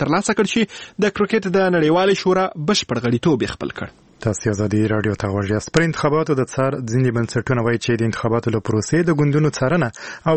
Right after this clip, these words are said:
Speaker 2: د دوی ونډه به د انتخاباتو په شفافیت کې مرسته وکړي، خو په وینا چې د ولسي جرګې په انتخاباتو کې د دوی د ونډې موده تیره شوې ده. ناجیه صافی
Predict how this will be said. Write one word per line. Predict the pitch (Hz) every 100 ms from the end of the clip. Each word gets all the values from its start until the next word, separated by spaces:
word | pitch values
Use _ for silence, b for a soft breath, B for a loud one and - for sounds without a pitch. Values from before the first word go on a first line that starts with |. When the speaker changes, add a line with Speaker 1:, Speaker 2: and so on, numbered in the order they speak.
| 151
Speaker 2:
د | 143
دوی | 156 139
ونډه | 139 139
به | 135 120
د | 117
انتخاباتو | - 113 117 123 117
په | 117 -
شفافیت | 110 104 156 -
کې | 127 110
مرسته | 107 - 135
وکړي، | - 175
خو | - 165
په | 151
وینا | 139 147
چې | 135 135
د | 127
ولسي | 123 147 135
جرګې | 123 135
په | 127 113
انتخاباتو | - 113 135 139 -
کې | 147 B B B 127
د | 147
دوی | 151
د | 117
ونډې | 123 120 107
موده | 113 147 120 -
تیره | 110 104
شوې | 117 107 107
ده. | 139 B B B B 151
ناجیه | 131 165 -
صافی | 120 120